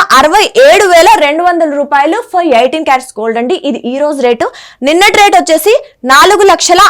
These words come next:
అరవై ఐదు వేల ఐదు వందల రూపాయలుగా ఉంది. Obviously అన్నీ పెరిగాయి కాబట్టి దీనిలో కూడా మార్పు ఉంటుంది. మా-, మార్పు వచ్చేసి పదిహేడు వందల రూపాయలు అయితే ఇంక్రీజ్ అవడం జరిగిందండి. So ఈ రోజు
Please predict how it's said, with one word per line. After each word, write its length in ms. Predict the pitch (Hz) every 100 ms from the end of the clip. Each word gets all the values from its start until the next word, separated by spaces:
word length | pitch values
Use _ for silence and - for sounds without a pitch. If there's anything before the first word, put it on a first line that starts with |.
| -
అరవై 400 | 247 294 359 381 -
ఐదు 280 | 247 311 370
వేల 260 | 349 320 427 -
ఐదు 240 | 240 285 330
వందల 280 | 330 311 294
రూపాయలుగా 460 | 277 269 269 269
ఉంది. 340 | 262 262 370 466 _ _ _ - 269
Obviously 340 | 330 330 320
అన్నీ 200 | 240 302
పెరిగాయి 360 | 359 403 381 381
కాబట్టి 340 | 370 392 494
దీనిలో 260 | 339 320 302
కూడా 180 | 302
మార్పు 400 | 302 247 262 -
ఉంటుంది. 320 | 302 254 254 427
మా-, 340 | 311 277 240
మార్పు 360 | 247 269 370 311
వచ్చేసి 420 | 320 330 440 453
పదిహేడు 400 | 269 285 320 302
వందల 260 | 269 254 262
రూపాయలు 340 | 240 233 214
అయితే 260 | 226 330 466 _ _
ఇంక్రీజ్ 280 | 269 302 285
అవడం 220 | 262 247
జరిగిందండి. 420 | 240 226 226 233 349
So 180 | 330 -
ఈ 140 | 277 302
రోజు 420 | 302 277 349